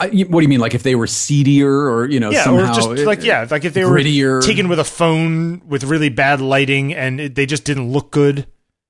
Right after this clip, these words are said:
Speaker 2: would that somehow be worse to you rather than him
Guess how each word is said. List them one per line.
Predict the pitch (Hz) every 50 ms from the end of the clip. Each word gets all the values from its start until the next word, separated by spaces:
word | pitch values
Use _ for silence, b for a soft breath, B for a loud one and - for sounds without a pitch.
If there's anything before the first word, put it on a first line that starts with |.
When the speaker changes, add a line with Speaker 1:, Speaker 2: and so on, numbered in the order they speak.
| _ _ _ _ _ _ -
Speaker 2:
would | 160 160 147
that | 160 175 -
somehow | - - 175 165 160 156 165 160
be | 156 143 160 156
worse | 143 135 151 160 151 - -
to | - 170
you | 170 165 170 175 170
rather | - 151 147 143 143 147
than | 135 143 135 131
him | 131 147 151 143 143 131